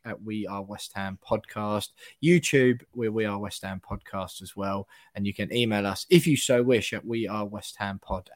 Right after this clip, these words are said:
at gmail dot com. The links to all the ways you can follow us and contact We Are West Ham are included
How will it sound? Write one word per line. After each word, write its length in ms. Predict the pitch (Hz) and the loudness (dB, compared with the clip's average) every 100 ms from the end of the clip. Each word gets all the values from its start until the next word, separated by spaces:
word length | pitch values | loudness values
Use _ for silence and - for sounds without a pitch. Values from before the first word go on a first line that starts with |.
| 101 | -10
at 160 | 90 | -8
gmail 600 | - - 101 101 95 95 - _ - _ - | -10 -6 -6 -4 -6 -8 -10 _ -20 _ -2
dot 220 | 113 - | -2 2
com. 320 | - 151 113 | 8 8 8
The 100 | 107 | 2
links 300 | 120 123 - | 2 2 0
to 80 | - | -2
all 160 | 131 120 | 0 -2
the 100 | 117 | 0
ways 340 | 120 113 104 | 2 2 0
you 80 | 117 | -4
can 100 | 117 | -4
follow 300 | - 175 165 | 6 8 10
us 360 | 127 107 - - | 10 6 -6 -2
and 300 | 151 147 139 | 2 2 0
contact 600 | - 110 - 95 - _ | -2 -6 -6 -8 -8 _
We 160 | 101 90 | -12 -10
Are 80 | 87 | -12
West 220 | 90 - | -16 -14
Ham 240 | 90 90 | -12 -12
are 40 | 92 | -14
included 560 | 98 - 107 104 98 | -12 -6 -4 -2 -4